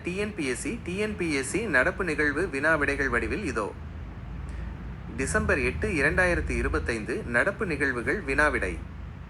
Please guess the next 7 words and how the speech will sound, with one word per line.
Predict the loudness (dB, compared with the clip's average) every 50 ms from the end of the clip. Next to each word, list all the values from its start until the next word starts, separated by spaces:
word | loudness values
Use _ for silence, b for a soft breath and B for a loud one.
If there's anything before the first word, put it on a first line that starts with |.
| -14 -10
ஒன்று, | -4 -2 0 0 0 0 -2 -2 -2 -6 -12 -14 -14 -14 -16 -16 -14 -12 -10 -6 -2
தேசிய | 0 0 2 0 0 0 0 2 2
மற்றும் | 2 0 0 -2 -2 -2
சர்வதேச | 2 2 2 4 4 2 0 0 0 0 0
நிகழ்வுகள். | -2 0 0 0 0 0 0 0 0 0 0 -2 -6 -12 -18 -18 -18 -18 -18 -18 -18 -16 -16 -16 -18 -18 -18 -18 -18 -6
கேள்வி | -2 0 0 0 0 -2 0
ஒன்று, | 0 0 0 0 -2 -2 -4 -4